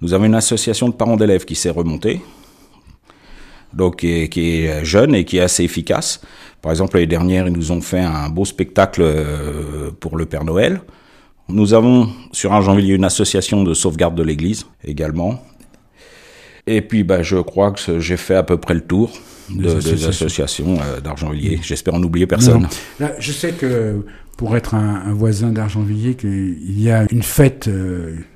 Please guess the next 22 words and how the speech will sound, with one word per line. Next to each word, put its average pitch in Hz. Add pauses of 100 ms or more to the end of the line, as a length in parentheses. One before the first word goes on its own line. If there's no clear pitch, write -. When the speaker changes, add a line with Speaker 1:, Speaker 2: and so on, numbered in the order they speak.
(120)
Speaker 2:
la 92
fête 131
de 101
la 90
Rosière. 110
Est-ce 131
que -
vous 175
pourriez, 131
pour 107
nos 98
auditeurs 120
qui 104
ne 90
sont 92
pas -
familiers 113
avec 95
ce, 92
ce 95
type 101
de 87